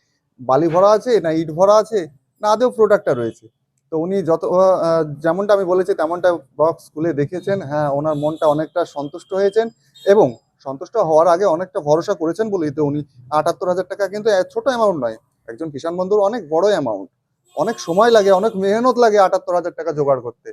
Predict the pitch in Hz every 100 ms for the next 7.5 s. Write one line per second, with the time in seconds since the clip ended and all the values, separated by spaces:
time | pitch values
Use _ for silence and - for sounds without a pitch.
0 | - 196 202 190 185 _ _ 165 170 175
1 | 175 190 190 165 196 208 208 240 254 -
2 | _ - - _ 147 165 226 190 151 151
3 | 214 - _ _ _ _ 135 - - 151
4 | 151 185 147 143 196 135 143 165 131 120
5 | 180 131 139 131 127 147 151 190 156 143
6 | 143 135 135 135 127 123 120 - 135 135
7 | - 151 - 117 156